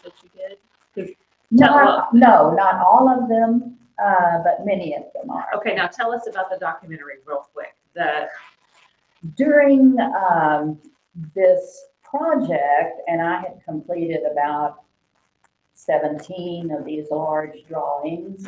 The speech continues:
Speaker 2: uh, Dorothy Morris happened to see 'em, and I really didn't know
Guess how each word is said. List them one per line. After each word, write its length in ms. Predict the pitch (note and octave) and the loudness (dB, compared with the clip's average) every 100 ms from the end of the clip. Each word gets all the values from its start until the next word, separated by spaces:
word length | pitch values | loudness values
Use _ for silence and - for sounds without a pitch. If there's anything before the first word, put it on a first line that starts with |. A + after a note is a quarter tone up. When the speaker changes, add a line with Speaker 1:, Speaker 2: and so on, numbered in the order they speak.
| - | -12
Speaker 2:
uh, 360 | - F3 E3+ E3+ - _ _ _ _ | -10 -8 -6 -8 -12 _ _ _ _
Dorothy 320 | G3+ B3+ C#4 | -4 -4 -2
Morris 440 | E4+ F4 C4 E3 - | -4 -2 -4 -6 -6
happened 340 | E3 - D#3 | -8 -6 -8
to 120 | D#3+ E3 | -10 -12
see 340 | - D#3+ D#3 | -12 -10 -8
'em, 340 | D#3 A#3+ C4 - _ _ _ - | -6 -6 -8 -14 _ _ _ -6
and 340 | G3 F#3 F3+ | -2 0 0
I 160 | F3 D#3+ | -4 -6
really 280 | F3+ B3 - | -6 -6 -6
didn't 380 | G#3+ G#3+ G3 - | -6 -6 -8 -6
know 240 | E3+ F3+ | -6 -6